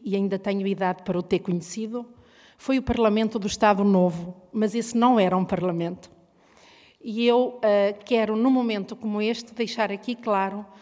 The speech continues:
que esta aprendizagem do valor do Parlamento,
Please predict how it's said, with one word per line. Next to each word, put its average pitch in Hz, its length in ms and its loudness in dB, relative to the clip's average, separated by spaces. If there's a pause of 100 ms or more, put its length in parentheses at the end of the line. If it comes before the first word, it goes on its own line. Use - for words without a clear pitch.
(180)
que - 80 -4
esta 214 220 -4
aprendizagem 202 1160 -2
do 226 200 -6
valor 220 420 4
do 208 100 -4
Parlamento, 185 680 -6